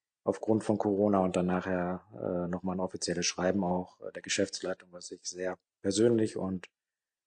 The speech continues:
gut fand, in dem nochmal das dargelegt wurde, äh, mit den Gründen, aber auch nochmal darauf hingewiesen wurde,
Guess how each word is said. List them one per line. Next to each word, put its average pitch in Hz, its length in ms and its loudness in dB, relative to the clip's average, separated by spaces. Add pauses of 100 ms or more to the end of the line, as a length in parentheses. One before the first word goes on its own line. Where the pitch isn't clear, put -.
(120)
gut 123 240 2
fand, 120 320 2
in 98 100 2
dem 95 220 4
nochmal 92 400 0
das 87 200 -4
dargelegt 117 600 6
wurde, 117 580 6 (100)
äh, 101 120 -6
mit 95 140 -14
den 90 100 -8
Gründen, 110 480 0
aber 95 160 2
auch 90 100 2
nochmal 95 200 -4
darauf - 200 -12
hingewiesen 95 500 -14
wurde, 92 300 0